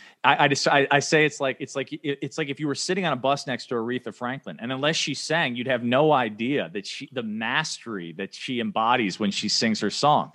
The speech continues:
And I feel like that's the piece that's so enrolling to me is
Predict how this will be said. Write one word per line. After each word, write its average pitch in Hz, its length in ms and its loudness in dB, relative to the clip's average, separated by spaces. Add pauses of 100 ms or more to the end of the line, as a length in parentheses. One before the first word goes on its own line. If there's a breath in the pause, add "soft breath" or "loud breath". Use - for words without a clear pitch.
(520 loud breath)
And 139 140 6
I 131 80 6
feel 175 240 2
like 151 180 2
that's 156 300 0
the 147 100 -6
piece 190 400 -4
that's 123 200 -6
so 151 280 2
enrolling 139 420 2
to - 160 -10
me 165 240 -2
is 120 200 -2